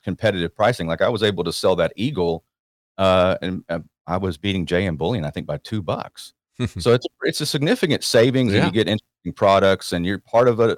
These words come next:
Speaker 1: you're part of a club that gets to see the, the type of products that come in. So, no, we're really, um, we're really proud of it. I'm, I'm glad that it's going well. A lot of the,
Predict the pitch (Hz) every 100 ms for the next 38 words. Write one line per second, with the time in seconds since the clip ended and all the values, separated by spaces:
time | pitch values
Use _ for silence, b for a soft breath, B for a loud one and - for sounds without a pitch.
0 | - 110 - 90 104 127 - 113 269 87
1 | 80 82 95 - 87 - 104 95 69 80
2 | 98 87 85 - 87 85 - 78 - 85
3 | 113 117 82 82 82 _ _ _ 120 117
4 | 123 147 139 113 98 - - 85 80 78
5 | 73 107 127 101 - 95 92 80 80 78
6 | 73 85 87 90 87 82 - - 85 85
7 | 82 92 104 87 82 76